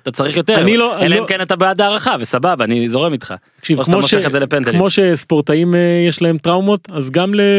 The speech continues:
Speaker 1: מסכים.
Speaker 2: עיתונאים סלש פרשנים סלש חופרים, אנחנו.
Speaker 1: כן.
Speaker 2: אה,
Speaker 1: מה אנחנו, אגב, משלושת הדברים?
Speaker 2: <laughs>
Speaker 1: חופרים, לא?
Speaker 2: חופרים.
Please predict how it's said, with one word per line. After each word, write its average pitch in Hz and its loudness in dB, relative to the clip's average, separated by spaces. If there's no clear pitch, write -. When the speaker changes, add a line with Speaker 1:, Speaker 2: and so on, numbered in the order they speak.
Speaker 1:
מסכים. 185 0
Speaker 2:
עיתונאים 185 0
סלש 185 0
פרשנים 180 0
סלש 175 0
חופרים, 202 0
אנחנו. 165 0
Speaker 1:
כן. 107 -10
Speaker 2:
אה, 143 0
Speaker 1:
מה 147 0
אנחנו, 135 -4
אגב, 131 -4
משלושת 123 -8
הדברים? 123 -2
Speaker 2:
<laughs> 160 -4
Speaker 1:
חופרים, 156 0
לא? 151 0
Speaker 2:
חופרים. 185 0